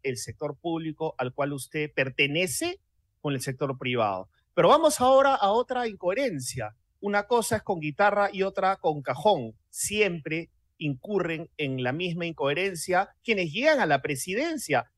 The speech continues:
Siempre pasa lo mismo. Cuando están fuera del poder, dicen A,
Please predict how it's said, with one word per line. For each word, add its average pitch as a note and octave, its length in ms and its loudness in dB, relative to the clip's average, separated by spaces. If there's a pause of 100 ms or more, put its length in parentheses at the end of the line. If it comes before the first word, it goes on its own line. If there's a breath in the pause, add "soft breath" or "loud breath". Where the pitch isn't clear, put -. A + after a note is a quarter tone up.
(140)
Siempre B3 680 0
pasa A#3+ 540 2
lo D#3 260 -2
mismo. C3 680 -4 (240)
Cuando D#3 280 4
están C4+ 340 2
fuera C#4+ 340 2
del F#3 220 0
poder, B3 440 2 (220)
dicen G3+ 480 -6 (100)
A, G3+ 320 4